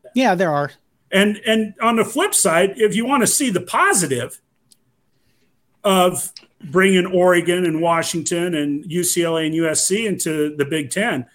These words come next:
Speaker 1: the positive, holy crap, look at softball. Look
Speaker 2: Right.
Speaker 1: at softball. You're bringing in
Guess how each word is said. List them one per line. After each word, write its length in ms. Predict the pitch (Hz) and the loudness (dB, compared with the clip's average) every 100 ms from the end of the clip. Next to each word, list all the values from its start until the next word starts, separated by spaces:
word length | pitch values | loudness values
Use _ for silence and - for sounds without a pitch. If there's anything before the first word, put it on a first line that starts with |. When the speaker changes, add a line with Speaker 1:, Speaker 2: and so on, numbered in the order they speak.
| _ _ | _ _
Speaker 1:
the 80 | 123 | -8
positive, 640 | - 196 233 262 320 349 - _ _ _ _ _ _ | 0 2 2 0 -2 -4 -8 _ _ _ _ _ _
holy 400 | - 302 226 151 | 2 4 4 0
crap, 520 | - - 294 147 - | -4 -4 -2 -4 -6
look 220 | 190 240 269 | 0 0 2
at 60 | |
softball. 720 | - - 269 262 - 143 113 - _ _ _ _ _ _ - | -2 2 2 2 0 -6 -6 -14 _ _ _ _ _ _ -2
Look 160 | 160 | 0
Speaker 2:
Right. 80 | 160 | 2
Speaker 1:
at 60 | - | 0
softball. 580 | - - - - 117 _ _ _ _ _ | 2 2 2 -2 -14 _ _ _ _ _
You're 160 | 196 | -2
bringing 400 | 202 247 247 220 | 0 2 2 2
in 340 | 202 185 175 | 2 2 0